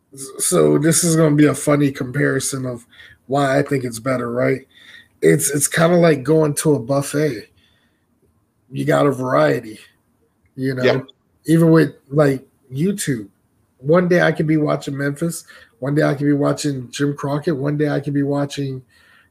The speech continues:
Speaker 1: you know, Oregon wrestling. I could be watching California, you know? Um, and plus, it gives it to where, like, say, for example, I wanna go to, you know, California,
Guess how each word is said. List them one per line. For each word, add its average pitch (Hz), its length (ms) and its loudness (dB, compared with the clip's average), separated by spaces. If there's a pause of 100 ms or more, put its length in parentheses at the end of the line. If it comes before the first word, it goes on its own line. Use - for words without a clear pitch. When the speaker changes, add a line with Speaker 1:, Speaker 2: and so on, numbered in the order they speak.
Speaker 1:
you 139 200 -2
know, 131 460 -4 (1600)
Oregon 165 540 4 (420)
wrestling. 139 560 -2
I 131 60 -8
could 139 120 -4
be 147 80 2
watching 151 380 0
California, 165 720 0
you 127 180 -8
know? 127 280 -6 (600)
Um, 143 520 2 (720)
and 180 200 4
plus, 202 520 4
it 165 200 4
gives 185 280 4
it 175 140 -4
to 180 100 -2
where, 160 480 0 (640)
like, 147 260 0
say, 170 260 0
for 170 200 2
example, 156 520 0
I 147 100 2
wanna 147 280 0
go 147 200 2
to, 143 340 0 (360)
you 139 180 -6
know, 131 460 -2
California, 147 880 0